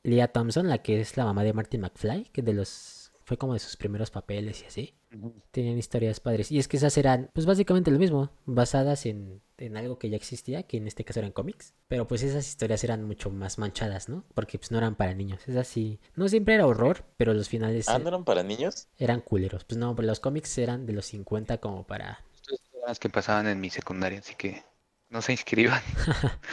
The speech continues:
Speaker 1: Sí, no,
Speaker 2: Si es que
Speaker 1: entonces
Speaker 2: tienen miedo.
Speaker 1: les digo que, pues, es que también es eso, o sea, en los no-, en los noventa salía en H B O en la noche y era obviamente para un público, pues, de adultos, ¿no? Pero luego la pasaban en tele abierta en el cuatro, esa salía en el cuatro,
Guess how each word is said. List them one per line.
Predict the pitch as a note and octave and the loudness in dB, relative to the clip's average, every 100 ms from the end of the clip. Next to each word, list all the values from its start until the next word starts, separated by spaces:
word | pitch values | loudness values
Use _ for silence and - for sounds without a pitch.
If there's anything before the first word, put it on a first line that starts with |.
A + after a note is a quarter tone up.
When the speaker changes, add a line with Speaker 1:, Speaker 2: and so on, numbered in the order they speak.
| - - - | -10 -12 -6
Speaker 1:
Sí, | - B2+ | 0 2
no, | B2+ C3 | 2 -2
Speaker 2:
Si | |
es | C#3+ | 2
que | E3 | 2
Speaker 1:
entonces | D#3+ D3 | 2 0
Speaker 2:
tienen | - G#2 - | -8 -12 -8
miedo. | G2 G2+ - _ | -6 -6 -10 _
Speaker 1:
les | - A2+ | -2 2
digo | A#2+ B2 | 4 2
que, | A#2+ G2 G2+ - - _ | 0 -4 -4 -12 -20 _
pues, | G#3+ | 0
es | A3 | 2
que | |
también | B3+ C3+ C#3 | 0 2 0
es | C3+ | 0
eso, | - G#2 | -2 -2
o | |
sea, | B2 | 0
en | A#2+ | 0
los | A2+ | 0
no-, | B2+ - - | -4 -8 -8
en | A#2+ A2+ A2+ | -2 0 2
los | A2 | 0
noventa | B2 A#2+ C3+ D#3 D3 A#2+ G2 - _ _ - | 0 0 0 0 0 0 -2 -8 _ _ -4
salía | A#2 A#2 | 2 2
en | A#2+ | 2
H | B2+ C3 | 0 2
B | A#2+ | 4
O | |
en | A#2 | 4
la | A#2 | 0
noche | A2+ A2 F3+ | 0 -2 0
y | F3 | 2
era | A#2+ A2+ | 4 2
obviamente | A2 A2 A2+ A#2 | 2 0 0 0
para | G#2 G#2+ | 0 0
un | |
público, | G#2+ G#2+ A2 - A2+ - _ | -2 -2 -2 -4 -8 -16 _
pues, | - G2+ | -4 0
de | G2+ | 2
adultos, | G2 G#2+ G#2+ - | 2 2 0 -6
¿no? | D#3+ A3 - - | -6 -6 -8 -8
Pero | - D3 | -4 0
luego | E3 G3+ | 2 4
la | E3 | 2
pasaban | - C3 C#3+ | 0 -2 0
en | B2 | 0
tele | A2 A2+ | 0 2
abierta | A#2 A2+ A2 B2 A2+ | 4 2 2 2 0
en | G#2 | 0
el | F#2 | -4
cuatro, | - G#2+ G#2+ A#2 A2 G2+ F#2+ - _ | 0 0 0 0 2 0 -4 -14 _
esa | - - | -6 0
salía | A2 G2+ | 4 4
en | G2 | 4
el | G2 | 2
cuatro, | F2+ - | 0 -2